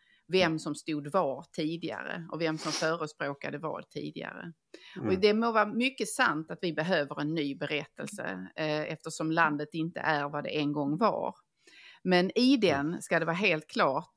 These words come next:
Speaker 1: att det som eroderade vår mentala beredskap för det som nu sker, det ska inte ha någon som helst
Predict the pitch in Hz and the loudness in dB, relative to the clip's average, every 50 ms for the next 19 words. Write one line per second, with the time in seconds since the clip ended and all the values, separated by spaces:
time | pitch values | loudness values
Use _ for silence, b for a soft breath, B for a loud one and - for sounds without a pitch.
0 | - - 151 156 156 _ _ - - _ _ _ _ _ - 208 - _ _ _ | 0 2 2 2 2 _ _ -20 -20 _ _ _ _ _ -20 -20 -20 _ _ _
1 | - 170 - 190 175 170 165 165 - - 180 156 151 151 _ _ _ - - 165 | -14 -4 0 0 2 2 2 -2 -2 -2 0 0 0 -2 _ _ _ 2 2 2
2 | 156 165 170 170 180 277 269 196 156 139 127 139 131 135 143 156 151 143 143 147 | 2 2 -2 0 2 4 4 4 2 2 -2 -4 -6 -4 -2 0 0 0 0 0
3 | 151 151 151 - - 202 151 143 143 151 151 170 170 214 240 - 82 - - - | -2 -4 -6 -4 -2 0 0 0 0 -2 -2 -2 0 2 2 0 0 -4 -10 -10
4 | - - - 160 - _ b b b b - 175 156 160 147 151 - - 160 156 | -10 -10 -12 -12 -14 _ b b b b -4 0 0 0 0 -2 -4 -4 -4 -4
5 | 151 143 151 - - - 196 - - - 185 - - _ _ _ _ _ _ _ | -2 -4 -4 -6 -4 -4 -4 -4 -4 -6 -8 -8 -10 _ _ _ _ _ _ _
6 | b b b b b - 190 180 - - 175 180 196 202 - 175 170 160 160 160 | b b b b b -2 -2 -2 2 0 0 0 0 -2 -2 -2 0 0 0 2
7 | 160 170 196 208 202 175 151 147 - 160 160 185 175 139 143 - _ - _ | 2 2 2 2 0 0 -4 -4 -4 -6 -4 -2 -2 -4 -4 -6 _ -20 _